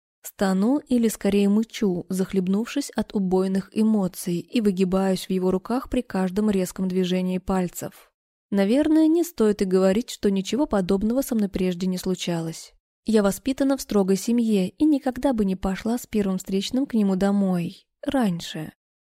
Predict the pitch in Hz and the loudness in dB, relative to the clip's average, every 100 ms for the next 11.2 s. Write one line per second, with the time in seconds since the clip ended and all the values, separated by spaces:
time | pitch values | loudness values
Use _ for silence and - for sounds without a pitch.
0 | _ 240 226 269 - 349 - 214 185 175 | _ -4 -2 -2 0 -2 0 -2 0 2
1 | 185 185 180 185 - 202 190 190 185 - | 4 4 2 0 0 -2 -2 -2 -2 -6
2 | _ 208 214 - 330 240 214 196 185 190 | _ 0 0 0 2 2 2 -2 -2 0
3 | 196 190 - - 196 247 254 220 208 202 | 0 -2 -6 -4 0 0 0 2 2 2
4 | 196 202 226 247 254 202 - 220 202 196 | 2 2 2 2 0 0 -4 -4 0 -2
5 | 196 190 - 190 190 - 208 - 247 214 | -2 -6 -2 -4 -2 -2 -4 -4 -4 -4
6 | - 175 - - _ _ - 277 214 190 | -4 -8 -8 -10 _ _ 0 2 4 2
7 | 185 - 233 196 - 175 - - _ - | 0 0 0 -2 -4 -8 -8 -16 _ -4
8 | 220 220 208 - 202 196 202 196 - 196 | -2 0 -2 -2 -2 0 0 0 -2 -4
9 | 185 190 185 220 220 294 285 240 226 190 | -2 -2 0 0 2 2 4 2 2 2
10 | 190 185 180 185 180 170 185 180 175 175 | 2 2 0 -2 -2 -4 -2 -2 0 -2
11 | 175 - | -2 -10